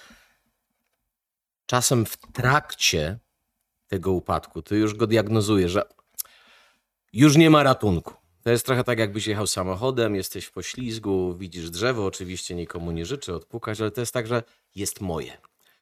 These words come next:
Do pewnego momentu zorientowałeś się, że jesteś w kłopocie i jeszcze próbujesz coś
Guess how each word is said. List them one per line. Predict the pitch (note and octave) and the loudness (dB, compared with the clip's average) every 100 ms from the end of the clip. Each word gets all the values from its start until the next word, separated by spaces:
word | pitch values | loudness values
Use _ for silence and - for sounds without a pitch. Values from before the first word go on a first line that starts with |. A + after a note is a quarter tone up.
| _ _ _ _ | _ _ _ _
Do | - C3+ | -2 0
pewnego | D3+ B2+ C3 C3+ | 0 0 2 2
momentu | B2 A2+ G#2+ F#2 F2 | 2 2 2 0 -4
zorientowałeś | G2+ G#2 G#2 G#2 A2 G2+ F#2 | -4 -4 -4 2 4 4 2
się, | - F#2 | -2 -6
że | F#2 | -4
jesteś | G2 - - | -4 -6 -14
w | |
kłopocie | - F2 F#2+ G2 - | -12 -8 -6 -4 -6
i | A2+ | -4
jeszcze | G2+ G#2+ - F#2+ | -2 -2 -2 -10
próbujesz | - F2 F#2 F2 - | -12 -8 -4 -4 -4
coś | - F#2 - - | -4 -4 -6 -14